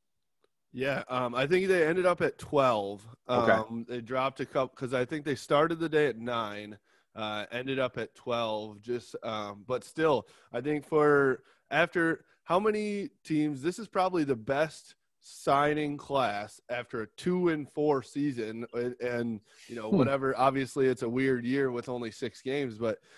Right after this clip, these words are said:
Speaker 1: um, thinking about just the winning percentage, what school has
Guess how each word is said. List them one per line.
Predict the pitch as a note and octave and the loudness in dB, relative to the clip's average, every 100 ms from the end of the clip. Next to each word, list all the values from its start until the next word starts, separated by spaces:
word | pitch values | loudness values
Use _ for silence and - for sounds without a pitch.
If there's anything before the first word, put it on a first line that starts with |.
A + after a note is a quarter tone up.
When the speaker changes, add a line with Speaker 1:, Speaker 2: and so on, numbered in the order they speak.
| _ | _
Speaker 1:
um, | A2 A2 G#2+ | -4 -2 -2
thinking | G#2 D3 C#3+ | -2 -2 0
about | C3+ C3 A2+ | 2 2 2
just | C#3+ - | -4 0
the | C#3 | 0
winning | A2+ C#3+ G3 C#3 | 2 2 2 0
percentage, | B2 G#2+ G#2 G2+ G#2+ A2 - _ _ _ _ | -4 -4 -6 -6 -8 -10 -18 _ _ _ _
what | B2+ F3+ - _ _ - | 4 4 4 _ _ -20
school | - F3 E3+ D#3 | -6 2 6 6
has | C3+ C3 | 4 -2